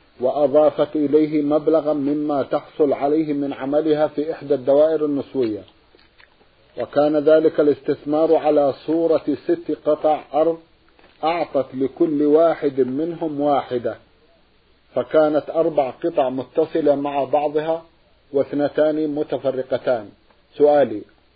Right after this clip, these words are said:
هل إذا بيعت القطع الأربع المتصلة مع بعضها هل يتم تقسيم قيمتها بحيث يكون نصيب الذكر مثل حظ الأنثيين؟ وإذا كانت قيمة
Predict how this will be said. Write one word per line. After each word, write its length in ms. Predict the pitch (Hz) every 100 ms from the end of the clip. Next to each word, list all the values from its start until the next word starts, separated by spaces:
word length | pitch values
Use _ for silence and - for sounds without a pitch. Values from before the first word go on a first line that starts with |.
| _ _ _ _
هل 240 | 156 160
إذا 360 | - 156 151 143
بيعت 480 | 135 170 151 147 156
القطع 460 | 139 165 160 143
الأربع 560 | 143 143 156 139 147 143
المتصلة 720 | 143 139 - 156 - 160 143
مع 280 | 143 139 135
بعضها 600 | 123 120 117 107 104 95 _ _ _ _ _ _ _
هل 200 | 135 135
يتم 460 | 135 - 151 147 135
تقسيم 580 | 147 - - 160 147
قيمتها 640 | 131 147 143 156 151 127 113
بحيث 380 | 107 - 143 -
يكون 480 | 139 139 - 151 139
نصيب 380 | 131 - 139 127
الذكر 420 | 127 147 - 131
مثل 300 | 127 135 135
حظ 280 | - 135 135
الأنثيين؟ 640 | 127 120 135 135 143 143 139 _ _ _ _ _ _ _ 123
وإذا 500 | 131 147 131 147 139
كانت 540 | - 160 160 156 143 - -
قيمة 380 | 170 156 127